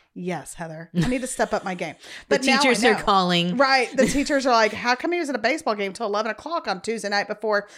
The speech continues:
Speaker 1: we did our star testing?" I'm like, "Oh, my
Speaker 2: Oh, oh,
Speaker 1: bad."
Speaker 2: really?
Speaker 1: Um, you know,
Speaker 2: It was
Speaker 1: those
Speaker 2: the night before testing.
Speaker 1: Well, yeah, but he's in kinder, so it's not real testing, but
Speaker 2: <laughs>
Speaker 1: carnal.
Speaker 2: Which is the square?
Speaker 1: Right,
Speaker 2: What
Speaker 1: right.
Speaker 2: color's red?
Speaker 1: Right. But here's the,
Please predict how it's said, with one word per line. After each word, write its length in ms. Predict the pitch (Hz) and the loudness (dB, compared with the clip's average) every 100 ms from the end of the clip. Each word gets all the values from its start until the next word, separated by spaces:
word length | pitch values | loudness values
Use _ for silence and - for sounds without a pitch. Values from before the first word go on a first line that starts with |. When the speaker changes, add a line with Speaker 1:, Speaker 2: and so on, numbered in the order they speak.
| - - | -14 -4
Speaker 1:
we 100 | 226 | 0
did 100 | 233 | 2
our 100 | 220 | 0
star 280 | - 294 | 0 -2
testing?" 440 | 392 233 190 - 175 | -2 -2 -4 -6 -10
I'm 120 | 208 | -6
like, 160 | 214 202 | -6 -4
"Oh, 140 | 277 | -2
my 160 | 254 180 | 0 2
Speaker 2:
Oh, 60 | 175 | 4
oh, 20 | |
Speaker 1:
bad." 300 | 214 294 170 | 4 2 2
Speaker 2:
really? 400 | 147 147 143 127 - | 0 -2 -4 -6 -4
Speaker 1:
Um, 220 | 233 220 | -2 -2
you 120 | 254 254 | 0 2
know, 60 | |
Speaker 2:
It 40 | 175 | 4
was 80 | |
Speaker 1:
those 120 | 170 190 | 4 4
Speaker 2:
the 80 | |
night 200 | 180 160 | 2 0
before 220 | 160 - 160 | -2 -6 -6
testing. 360 | 143 120 - | -4 -8 -2
Speaker 1:
Well, 260 | 269 226 196 | 2 2 0
yeah, 240 | 214 190 | -2 -2
but 120 | 190 214 | -2 -4
he's 140 | 247 | -6
in 60 | 185 | -8
kinder, 220 | 202 160 | -8 -8
so 100 | - | -10
it's 100 | 208 | -8
not 240 | 254 160 | -8 -8
real 180 | 180 175 | -6 -6
testing, 380 | 165 160 - 165 | -8 -12 -12 -14
but 120 | 151 | -4
Speaker 2:
<laughs> 100 | 185 | -2
Speaker 1:
carnal. 340 | 165 170 165 175 - - - | -2 -10 -14 -16 -18 -18 -4
Speaker 2:
Which 240 | 165 165 | -4 -2
is 160 | 170 156 | -6 -6
the 140 | 165 | -8
square? 680 | - - 143 139 139 147 160 | -8 -4 -2 0 -2 -6 -12
Speaker 1:
Right, 240 | 208 214 175 | -4 -2 2
Speaker 2:
What 180 | 160 180 | 0 0
Speaker 1:
right. 120 | 196 | -2
Speaker 2:
color's 340 | 160 151 - | 0 -2 -4
red? 420 | 139 127 127 131 - _ - - - _ _ - | -4 -2 -4 -8 -14 _ -20 -20 -20 _ _ -2
Speaker 1:
Right. 400 | 208 - - - - - | -2 -2 -10 -10 -6 2
But 120 | 311 | 4
here's 240 | 320 453 | 6 4
the, 100 | 427 | 2